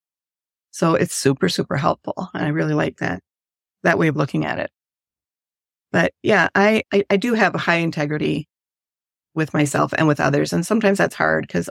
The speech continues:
other people aren't always going to be who you think they should be.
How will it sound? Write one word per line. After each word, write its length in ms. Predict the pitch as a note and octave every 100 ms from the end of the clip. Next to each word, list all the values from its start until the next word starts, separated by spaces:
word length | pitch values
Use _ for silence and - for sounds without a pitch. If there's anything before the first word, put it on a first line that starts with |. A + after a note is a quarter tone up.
| -
other 160 | E3+
people 260 | - F3 E3+
aren't 260 | E3 E3+ -
always 200 | D#3 D#3
going 200 | D#3 D3+
to 80 | C#3+
be 340 | D3 C#3+ C#3+ - _ _ _ _ _
who 60 | F#3
you 120 | D3+
think 200 | - -
they 100 | E3+
should 200 | - F3
be. 220 | - G3+